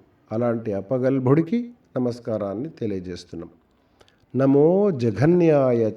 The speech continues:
చ బుధ్నియాయ చ. జఘన్యాయ అంటే,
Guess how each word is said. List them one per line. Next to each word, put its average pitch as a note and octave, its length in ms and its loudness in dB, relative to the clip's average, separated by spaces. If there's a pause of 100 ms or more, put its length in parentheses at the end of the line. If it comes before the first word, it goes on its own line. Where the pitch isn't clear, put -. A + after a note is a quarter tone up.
చ G#3 160 -2 (600)
బుధ్నియాయ B2 1000 -2 (120)
చ. - 0 - (1400)
జఘన్యాయ F3+ 720 2
అంటే, F3 340 0